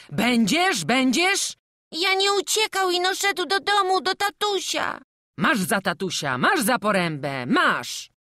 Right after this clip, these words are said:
Za każdym słowem padał powiązany w węzły powrózek na zgrzebną koszulinę.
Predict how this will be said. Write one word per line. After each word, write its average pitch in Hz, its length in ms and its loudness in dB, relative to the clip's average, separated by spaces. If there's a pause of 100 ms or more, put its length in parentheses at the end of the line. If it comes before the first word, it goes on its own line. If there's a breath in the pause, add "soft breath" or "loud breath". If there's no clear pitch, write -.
(160)
Za 156 200 -6
każdym 185 420 -2
słowem 160 520 -4
padał 156 340 -8
powiązany 147 680 -8
w 131 180 -18
węzły 143 480 -8
powrózek 139 760 -12 (280 loud breath)
na 143 160 -6
zgrzebną 135 580 -8
koszulinę. 135 720 -14